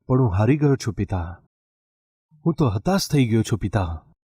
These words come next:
મારું જીવન તો નિરાશામાં ભરાઈ ગયું છે. આ સમયે, પિતા, તમે મને દર્શન આપો.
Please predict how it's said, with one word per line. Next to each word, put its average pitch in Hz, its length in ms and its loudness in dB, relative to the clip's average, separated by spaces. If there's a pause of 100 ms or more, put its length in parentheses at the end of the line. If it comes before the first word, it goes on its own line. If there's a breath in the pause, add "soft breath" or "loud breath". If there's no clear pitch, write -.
(280)
મારું 214 200 2
જીવન 180 280 2
તો 156 140 0
નિરાશામાં 139 680 0
ભરાઈ 127 360 -2
ગયું 135 240 -6
છે. - 380 -18 (360)
આ 160 120 0
સમયે, 160 340 2
પિતા, 139 600 -4 (680)
તમે 226 180 2
મને 214 220 2
દર્શન 175 420 0
આપો. 147 560 -6